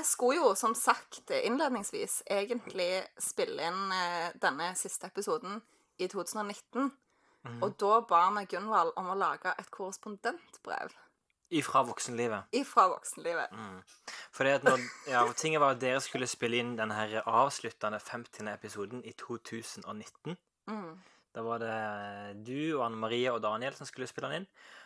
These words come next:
Speaker 2: Og så skulle jeg lage det her korrespondentbrevet fra voksenlivet. Så jeg tenker vi skal høre det korrespondentbrevet nå. Det er altså fra to tusen og nitten.
Speaker 1: Mm.
Speaker 2: Og siden den tid så har jeg blitt mye klokere.
Speaker 1: Ja, det tror jeg på.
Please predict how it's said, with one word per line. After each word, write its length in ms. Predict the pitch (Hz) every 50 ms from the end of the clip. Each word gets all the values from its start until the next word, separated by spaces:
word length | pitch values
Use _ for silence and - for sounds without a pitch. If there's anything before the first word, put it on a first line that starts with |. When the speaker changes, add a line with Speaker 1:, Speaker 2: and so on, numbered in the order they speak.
| - - _ _ -
Speaker 2:
Og 200 | 143 143 147 143 135
så 380 | - - - 147 143 143 143 135
skulle 300 | - - - 131 123 120
jeg 80 | 123 123
lage 180 | 110 104 104 104 110
det 40 |
her 80 | 107 104 -
korrespondentbrevet 840 | - 113 - - - 107 98 104 107 113 - - 101 101 98 101 -
fra 100 | - 104
voksenlivet. 500 | 98 98 - - 104 101 104 101 101 98 - _ - - - - - - _ _ _ _ _ _ _ _
Så 320 | - - 156 160 165 170 - - _ -
jeg 100 | - 147
tenker 280 | - - 160 151 - 170
vi 80 | 175 165
skal 180 | - - 147
høre 300 | 131 135 147 139 135 135 131
det 160 | 135 131 -
korrespondentbrevet 640 | - 139 127 - - - 127 127 - 123 113 113 120
nå. 140 | 135 151 147
Det 80 | 135 135
er 140 | 147 147 135
altså 180 | - 123 123 117
fra 100 | - -
to 220 | - - - 131 123
tusen 260 | - - 117 - 120
og 60 | 113
nitten. 340 | 104 - _ - 202 262 - _ _ _ _ _ _ _ _ -
Speaker 1:
Mm. 160 | 208 202 170 - - _ -
Speaker 2:
Og 140 | 160 139 127
siden 240 | - - 139 135 131
den 180 | 127 143 147 151
tid 220 | - - 196 196
så 100 | 165 151 143
har 100 | 135 131
jeg 20 | 131
blitt 80 | 123 -
mye 220 | 120 113 110 113
klokere. 420 | - - 113 107 107 113 110 107 101 - _ _ _ _ _ _ _ _ _ _ _ _ _ _ -
Speaker 1:
Ja, 180 | 175 190 185 185 - _ - -
det 80 | 190 -
tror 180 | - - 175
jeg 80 | 185 -
på. 100 | - 175